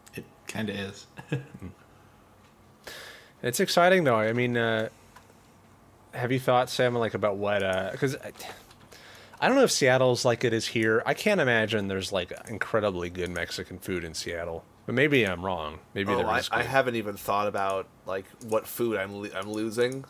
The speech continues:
Speaker 3: I, I think I'll, I'll realize that once I've arrived. But I'm not, like,
Speaker 1: Yeah.
Speaker 3: doing a big send-off or anything like that.
Speaker 1: There are individual good places for,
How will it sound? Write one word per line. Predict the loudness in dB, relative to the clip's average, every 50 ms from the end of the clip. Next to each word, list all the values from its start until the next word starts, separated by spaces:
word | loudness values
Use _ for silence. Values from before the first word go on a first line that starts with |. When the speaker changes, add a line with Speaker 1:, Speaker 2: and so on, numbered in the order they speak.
| -8
Speaker 3:
I, | -4 -4 -2
I | -2 -4
think | -4 -4 -2 0
I'll, | 2 2 2
I'll | 2 0 -2 -2 -4 -6 -8 -8 -4
realize | -2 2 4 6 6 6 6 4 4 2 0 -2
that | -2 -2 -2 -2
once | -2 -4 -4 -4 -2
I've | -4 -2 -2
arrived. | -2 -2 -2 -2 -2 -2 -2 -2 -4 -6 -8 -12 -8 -4
But | -2 -2
I'm | -2 0 0
not, | 0 0 0 0 -2
like, | -2 -2
Speaker 1:
Yeah. | -2 -2
Speaker 3:
doing | -4 -4 -4 -6
a | -6
big | -6 -6 -8 -6
send-off | -6 -6 -6 -4 -4 -4 -2 -2 -4 -4 -4
or | -4 -4
anything | -4 -6 -10 -10 -10 -10
like | -8 -6 -4
that. | -2 -2 0 0 0 2 4
Speaker 1:
There | 6 6 6 6
are | 6 4 4 4 2 2
individual | 2 2 4 4 4 4 4 2 0 0 0 0 0 0 0
good | 0 0 -2 -2 -2 -2
places | -4 -2 -2 -2 -2 -4 -6 -8 -6
for, | -4 -2 -2 -2 -2 -4